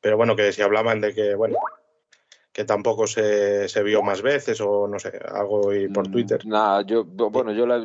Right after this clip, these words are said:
Speaker 2: yo la he visto a-, hace un rato el, el resumen y, bueno, parecía bastante claro. No sé,
Speaker 1: No sé, no sé.
Speaker 2: si, bueno,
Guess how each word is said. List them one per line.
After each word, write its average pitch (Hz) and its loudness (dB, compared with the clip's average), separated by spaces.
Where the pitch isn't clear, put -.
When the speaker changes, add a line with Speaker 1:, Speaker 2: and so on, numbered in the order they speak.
Speaker 2:
yo 120 0
la 127 2
he - -4
visto 117 2
a-, 82 0
hace - -6
un 107 -8
rato 120 2
el, 104 -2
el 98 -2
resumen 131 0
y, 95 2
bueno, 95 -2
parecía 87 0
bastante 92 -2
claro. 90 -2
No 67 -16
sé, 80 2
Speaker 1:
No 76 2
sé, 73 0
no 69 0
sé. 67 -8
Speaker 2:
si, - -6
bueno, 80 -2